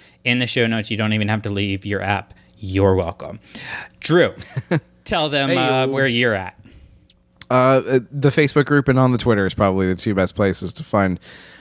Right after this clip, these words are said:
Speaker 2: uh, what little contributions I can make to this, this terrifying universe we all love to enjoy.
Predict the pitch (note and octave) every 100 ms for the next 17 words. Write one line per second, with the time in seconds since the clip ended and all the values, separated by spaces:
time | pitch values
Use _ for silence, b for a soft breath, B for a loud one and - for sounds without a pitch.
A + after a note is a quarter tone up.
0 | B - F2 F2 G2 A2+ B2+ A#2 B2 A2+
1 | A2 G2+ A2 G#2 G2+ G#2 F#2+ F#2 F2 F2+
2 | F2+ - - G#2 F2+ - G#2+ G#2+ - G2+
3 | G2 G2 F2+ F2+ F2 - F#2 F2 F2 -
4 | F#2 F2+ F2